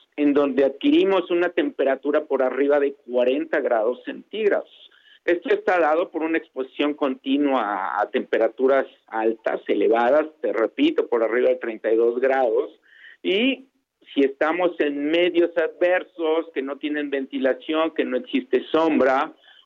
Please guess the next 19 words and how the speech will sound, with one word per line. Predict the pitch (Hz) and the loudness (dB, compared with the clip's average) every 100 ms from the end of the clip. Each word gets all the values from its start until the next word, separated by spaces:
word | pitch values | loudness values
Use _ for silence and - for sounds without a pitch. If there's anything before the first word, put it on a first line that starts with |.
| - | 0
o | 143 | 0
estamos | 139 156 175 175 | 0 -2 -2 0
haciendo | 165 170 165 | 0 0 0
algún | 156 147 160 | 0 0 -6
tipo | 160 - 160 | -8 -4 -2
de | 123 | 0
actividad | - - 135 120 120 113 131 185 160 | -4 -6 -8 -6 -2 0 0 -2 0
a | 127 131 | 0 0
estas | - 151 151 | -2 -4 -2
altas | 147 - 156 | -4 -2 -4
temperaturas | - - 123 123 - 147 143 | -6 -4 0 0 0 0 2
bajo | 123 120 - | 0 -4 -4
el | 113 | -2
rayo | 107 123 143 160 | 0 2 4 4
del | 170 165 | 2 0
sol, | - 147 160 - _ _ _ 123 | 0 0 0 -8 _ _ _ -6
vamos | 147 180 185 165 | -4 0 -2 -2
a | 151 | -2
tener | 151 151 156 | -2 0 -2